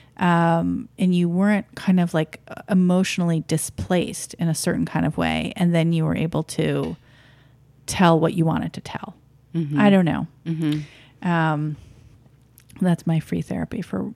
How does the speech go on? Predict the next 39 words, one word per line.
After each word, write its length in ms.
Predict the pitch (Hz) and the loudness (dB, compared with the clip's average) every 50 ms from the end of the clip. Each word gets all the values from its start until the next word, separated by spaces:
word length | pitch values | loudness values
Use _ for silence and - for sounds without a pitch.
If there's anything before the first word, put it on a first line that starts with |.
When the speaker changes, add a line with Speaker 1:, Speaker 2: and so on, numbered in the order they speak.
| - - | -14 -14
Speaker 1:
for 160 | - - - | -10 -10 -8
five 300 | - - - - - - | -8 -6 -6 -6 -6 -6
seconds. 480 | - - - - - - 262 - - - - - - - | -8 -8 -8 -10 -10 -14 -14 -14 -16 -20 -20 -20 -18 -16
Speaker 2:
<laughs> 200 | - - - - - | -16 -16 -12 -4 0
Everybody 300 | 165 196 185 202 208 220 | 4 4 6 6 6 6
Speaker 1:
Uh, 40 | |
Speaker 2:
who 40 | 214 202 | 6 4
comes 220 | - 175 165 - | 4 0 2 2
on 80 | 151 147 | 0 0
Commonplace 640 | 143 135 123 139 139 - - 208 220 339 285 - | 0 -2 0 0 -2 0 2 2 4 4 6 8
Speaker 1:
<laughs> 60 | - - | 10 8
Speaker 2:
gets 220 | 247 214 - - | 8 8 6 2
Speaker 1:
I 100 | - - | 2 2
know. 220 | - 508 - 453 - - | 4 8 8 8 8 8
Speaker 2:
a 40 | 285 | 8
little 240 | 202 202 277 311 220 | 8 8 8 8 8
bit 120 | 220 240 294 | 8 8 8
of 80 | 226 | 8
Speaker 1:
I 20 | - | 6
Speaker 2:
free 120 | - 214 - | 6 4 4
Speaker 1:
know. 100 | 190 220 | 4 4
Speaker 2:
therapy. 600 | - 196 196 - - 147 - - - - - - - - - - - - 381 | 2 0 -4 -4 -6 -6 -8 -10 -8 -6 -8 -6 -4 -2 -2 -2 0 2 2
Speaker 1:
<laughs> 340 | 294 - - - - 262 - | 2 0 0 -4 -4 -2 2
I 180 | 196 202 233 226 | 4 4 4 6
get, 340 | 214 165 175 160 - - | 4 2 0 0 -2 -4
I 140 | 180 180 185 185 | -2 0 0 0
get 200 | 170 147 151 156 | 0 -2 -4 -4
it 120 | - - | -6 -8
too. 280 | - - 175 165 151 156 | -8 -6 -6 -4 -4 -6
My 160 | 160 - 165 | -6 -8 -8
God. 540 | 160 - 165 170 - - - - 170 170 - - | -6 -4 -4 -2 -2 -2 -2 -4 -4 -8 -10 -4
Oh 40 | 175 | -2
my 160 | 175 170 170 | -2 -2 -2
God. 420 | 190 - 170 175 175 185 185 202 - _ - - - - - - - - - - - | -2 -4 -4 -4 -2 -4 -4 -6 -10 _ -18 -20 -18 -18 -18 -18 -18 -20 -20 -8 0
Um, 640 | - 214 202 190 190 185 185 180 180 175 175 175 - - - - | 4 6 8 8 8 8 6 6 4 4 2 0 -2 -4 2 4
okay. 640 | 262 269 - - 202 180 165 160 160 160 160 196 - _ - | 4 4 6 6 6 8 8 6 6 4 0 -2 -8 _ 0
You 140 | 220 233 226 | 4 6 8
know, 240 | 233 233 220 220 | 8 8 6 4
so 580 | 214 - - 220 214 208 208 202 202 196 - | 4 4 4 4 6 6 6 4 4 2 0